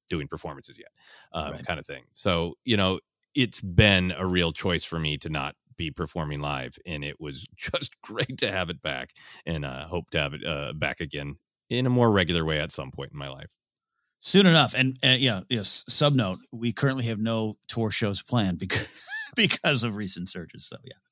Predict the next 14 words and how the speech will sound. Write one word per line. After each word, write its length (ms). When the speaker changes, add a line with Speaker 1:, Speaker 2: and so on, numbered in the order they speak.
Speaker 1:
Yeah, 160
yeah. 300
Speaker 2:
Yeah. 160
Speaker 1:
Uh, 300
but 160
even, 460
even 380
totally 400
immersed 400
in 120
Doctor 360
Who, 380
uh, 260
there's 260